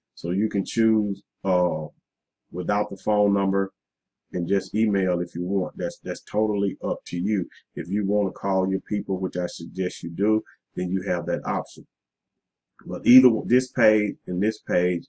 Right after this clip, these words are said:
leads to this presentation here, which when I click here,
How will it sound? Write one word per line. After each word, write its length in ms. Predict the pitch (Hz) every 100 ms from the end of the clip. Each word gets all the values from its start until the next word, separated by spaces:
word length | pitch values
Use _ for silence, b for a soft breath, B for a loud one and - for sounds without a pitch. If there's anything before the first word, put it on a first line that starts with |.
| b b -
leads 300 | - 104 98
to 100 | -
this 180 | 92 92
presentation 880 | - 98 87 87 - 113 98 82 87
here, 240 | 82 - _ _ _ _ -
which 220 | 87 -
when 120 | 90
I 80 | 85
click 300 | - 110 92
here, 380 | - 131 95 95